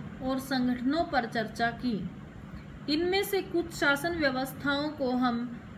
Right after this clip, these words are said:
लोकतंत्र कहते हैं, दूसरों को गैर लोकतांत्रिक शासन व्यवस्था कहा गया है। क्या हम जिन्हें लोकतांत्रिक कहते हैं, उन सभी देशों की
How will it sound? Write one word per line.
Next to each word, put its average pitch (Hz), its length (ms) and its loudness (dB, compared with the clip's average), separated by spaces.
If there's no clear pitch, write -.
लोकतंत्र 285 760 4
कहते 226 520 2
हैं, 208 500 -2
दूसरों 359 480 4
को 269 440 2
गैर 311 360 6
लोकतांत्रिक 262 840 2
शासन 269 380 4
व्यवस्था 262 640 2
कहा 262 320 4
गया 208 260 0
है। 196 380 0
क्या 339 400 4
हम 277 440 4
जिन्हें 302 400 4
लोकतांत्रिक 294 880 2
कहते 262 420 2
हैं, 240 640 0
उन 381 240 2
सभी 294 360 2
देशों 277 440 0
की 240 460 -2